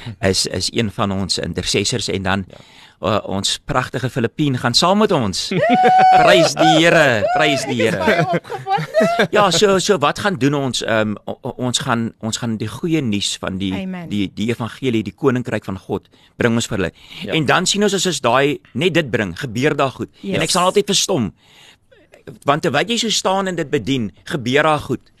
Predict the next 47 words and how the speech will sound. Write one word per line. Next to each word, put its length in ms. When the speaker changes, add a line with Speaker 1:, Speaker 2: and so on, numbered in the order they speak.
Speaker 2:
Mense 260
wat 80
ek 140
nie 40
vir 120
julle 100
kan 120
beskryf 360
nie, 160
as 140
jy 80
nie 100
daar 240
is 80
nie, 100
sal 200
jy 160
het 80
die, 200
Speaker 3:
Mm, 280
Speaker 2:
want 160
dis, 120
die 240
Speaker 3:
mhm. 120
Speaker 2:
koninkryk 520
van 160
God 360
is 120
'n 120
clash, 360
verstaan 200
jy? 40
Dis 140
'n 60
oorlog. 320
Speaker 3:
Sure. 400
Speaker 2:
So 180
waar 200
dit 120
in 120
duister 360
kom, 200
is 80
daar 160
oorlog. 420
Dinge 260
gebeur. 440